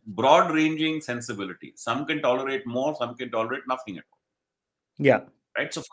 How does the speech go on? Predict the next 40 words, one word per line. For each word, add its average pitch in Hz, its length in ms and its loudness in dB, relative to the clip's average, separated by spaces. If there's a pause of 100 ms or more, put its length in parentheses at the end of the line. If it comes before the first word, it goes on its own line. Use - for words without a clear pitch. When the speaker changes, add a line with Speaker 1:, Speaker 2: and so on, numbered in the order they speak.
(160)
Speaker 1:
the 160 120 0
purpose 233 200 0
of 208 80 -2
a 190 60 2
prosecution, 147 840 -2
who, 156 100 -2
what - 340 -2
becomes 151 360 -2
the 127 100 -8
standard 104 440 0
becomes 196 220 -6
very 208 160 -6
difficult 127 500 -6
to - 100 -6 (100)
actually 120 520 -8
pinpoint. 90 400 -8 (160)
And 143 260 -4
I 120 140 4
will 220 180 0
show 139 220 -4
to - 120 -12
you 80 260 -12 (640)
that - 220 -2
as 196 320 8
the 240 100 -2
law 170 260 4
progressed 131 420 0
through 117 140 -6
the 107 80 -6
nineteen 92 380 -6
twenties, 90 440 -6
after 143 300 4
one 143 480 0
seminal 151 500 0
judgment 110 460 0
set 104 160 -6
up 113 120 -4
an 104 60 -4
exceptional 151 540 -6
standard, 73 520 -10